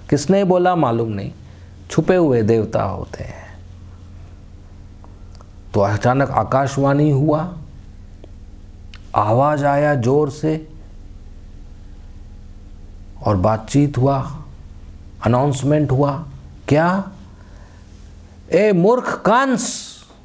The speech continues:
जिस देवकी को तुम लेके जा रहे हो उसी का आठवां बेटा तुम्हारी मु-, मृत्यु का कारण बनेगा।"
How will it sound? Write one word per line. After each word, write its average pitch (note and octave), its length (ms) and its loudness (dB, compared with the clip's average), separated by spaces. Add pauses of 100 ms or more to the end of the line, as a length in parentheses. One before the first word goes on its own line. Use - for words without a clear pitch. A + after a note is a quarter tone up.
(1500)
जिस G3+ 280 4
देवकी F3+ 640 4
को G3 200 4
तुम G3 240 4
लेके D#3+ 360 4
जा E3 280 4
रहे E3+ 120 4
हो F#3 80 4
उसी G3+ 480 0
का F#3+ 220 4
आठवां D#3+ 680 2
बेटा C3+ 440 2
तुम्हारी D#3+ 520 4
मु-, C#3+ 380 0
मृत्यु C#3 460 2
का F3+ 260 2
कारण G3+ 520 2
बनेगा।" G3+ 640 4